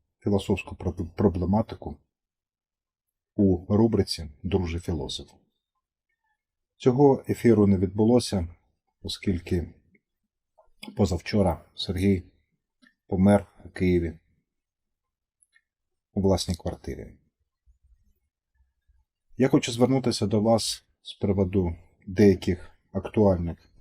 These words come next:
проблем, які наразі вважаю за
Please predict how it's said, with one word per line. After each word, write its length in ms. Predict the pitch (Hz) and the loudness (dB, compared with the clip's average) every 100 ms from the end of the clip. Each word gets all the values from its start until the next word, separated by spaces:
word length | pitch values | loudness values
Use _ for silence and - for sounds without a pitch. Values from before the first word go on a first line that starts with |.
| _ _ _ _ _ _ _ | _ _ _ _ _ _ _
проблем, 500 | - 101 101 123 120 | -6 -4 2 4 4
які 480 | 90 85 - 90 85 - _ _ _ _ _ - | 0 -4 0 0 0 -8 _ _ _ _ _ 0
наразі 580 | 104 95 90 85 80 - _ _ _ _ - | 2 4 2 -2 -6 -10 _ _ _ _ -6
вважаю 540 | 98 87 95 87 80 | -2 0 0 -2 -4
за 280 | 82 87 | -4 -4